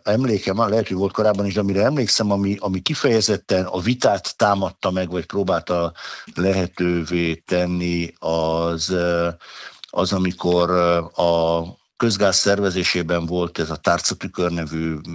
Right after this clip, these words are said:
beszélgetés sorozat, ahol általában egy miniszter leült egy ellenzéki, eh, képviselővel, és én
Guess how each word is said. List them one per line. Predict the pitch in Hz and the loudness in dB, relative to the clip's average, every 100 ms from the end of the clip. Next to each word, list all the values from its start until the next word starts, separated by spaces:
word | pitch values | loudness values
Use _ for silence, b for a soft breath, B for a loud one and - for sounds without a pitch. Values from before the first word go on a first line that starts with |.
| 80 | -8
beszélgetés | 80 98 - 98 95 85 | -2 0 0 -2 -4 -4
sorozat, | 92 90 87 85 | -2 -2 -4 -2
ahol | 85 87 | 0 2
általában | 85 90 82 | 2 0 0
egy | 82 | -2
miniszter | 85 87 - 82 | -2 -4 -4 -2
leült | 80 80 78 | -2 -4 -4
egy | 76 78 | -6 -4
ellenzéki, | 78 80 78 76 78 80 78 B B B B B | -4 -4 -6 -6 -4 -6 -6 B B B B B
eh, | 78 80 | -2 0
képviselővel, | 76 98 95 90 - 87 82 78 85 80 80 | 0 -2 -2 -2 0 2 2 0 0 0 0
és | - 80 - | -4 -2 0
én | 80 82 | 0 0